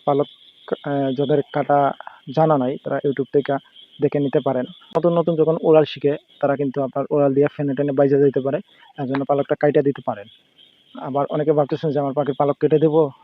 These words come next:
এটা একটা উঠতে পারবে না বা ইয়ে হয়ে গেল, না, এটা কোনো প্রবলেম না। পালক কাইটা দেওয়ার পর আপনি চাইলে একটা একটা করে পালক এক এক দিন এক একটা, একসাথে সবগুলা না, তাহলে পাখি কিন্তু ব্যথা পাইবে।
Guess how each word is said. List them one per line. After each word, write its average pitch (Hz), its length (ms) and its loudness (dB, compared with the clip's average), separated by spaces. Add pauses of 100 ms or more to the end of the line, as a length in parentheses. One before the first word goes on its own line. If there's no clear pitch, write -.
(120)
এটা 143 180 -2
একটা 135 340 -2
উঠতে 147 220 -2
পারবে 135 240 0
না 135 120 -2
বা 131 280 -2
ইয়ে 135 140 -4
হয়ে 135 180 -2
গেল, 135 180 -4 (440)
না, 131 240 -4
এটা 135 120 -2
কোনো 151 140 -2
প্রবলেম 147 320 0
না। 165 180 0 (300)
পালক 143 240 0
কাইটা 151 200 4
দেওয়ার 156 280 6
পর 214 140 2 (180)
আপনি 139 160 -4
চাইলে 156 240 2
একটা 143 280 0
একটা 156 160 2
করে 165 200 6 (460)
পালক 147 220 2
এক 151 140 0
এক 139 120 0
দিন 160 120 4
এক 139 100 0
একটা, 139 220 0
একসাথে 156 260 0
সবগুলা 143 320 2
না, 131 140 0 (260)
তাহলে 139 180 0 (340)
পাখি 135 140 -2
কিন্তু 143 180 0
ব্যথা 139 220 2
পাইবে। 127 240 0